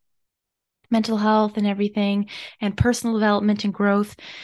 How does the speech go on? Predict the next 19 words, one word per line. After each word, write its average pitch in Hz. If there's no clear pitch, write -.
And 220
then 226
they 233
started 220
to 214
get 208
really 214
famous, 190
and 190
then 185
they 190
started 180
to -
become 180
very 185
arrogant 190
and 190
very, 185
um, 196